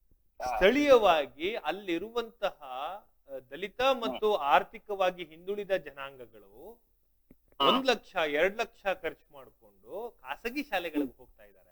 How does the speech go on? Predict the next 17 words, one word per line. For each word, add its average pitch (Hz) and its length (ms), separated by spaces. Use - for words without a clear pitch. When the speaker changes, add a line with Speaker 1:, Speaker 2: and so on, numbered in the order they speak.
Speaker 2:
ಇಲ್ಲಿ 285 300
Speaker 1:
ಹ್ಮ್. 247 100
Speaker 2:
ಏನಾದ್ರೂ 214 360
ಒಂದು 202 200
ಗವರ್ನಮೆಂಟ್ 226 760
ಆಂಗ್ಲ 214 340
ಮಾಧ್ಯಮ 180 500
ಬಂತು 143 440
ಅಂತ 131 160
ಹೇಳಿದ್ರೆ, 120 720
ನಮ್ಮ 247 280
Speaker 1:
ಹ್ಮ್. 214 440
Speaker 2:
ಎಂಟೇರ್ 247 560
ಗ್ರಾಮ 196 420
ಮಾತ್ರ 170 360
ಅಲ್ಲ, 123 260
Speaker 1:
ಹ್ಮ್. - 1200